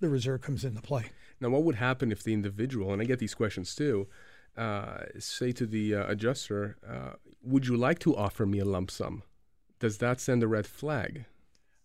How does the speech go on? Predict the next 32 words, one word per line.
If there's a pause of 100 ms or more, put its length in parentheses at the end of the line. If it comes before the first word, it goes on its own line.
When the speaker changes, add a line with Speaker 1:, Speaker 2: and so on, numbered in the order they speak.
(420)
Speaker 1:
I
wouldn't
do
that.
Yeah.
Um, (580)
Speaker 2:
<laughs>
Speaker 1:
I,
I
don't
think
that's
a
great
idea.
They,
and
Speaker 2:
So
the
Speaker 1:
they're
Speaker 2:
insurance
companies
can
do
it,
but
the
individuals
can't.
Speaker 1:
Yeah,
it's,
uh,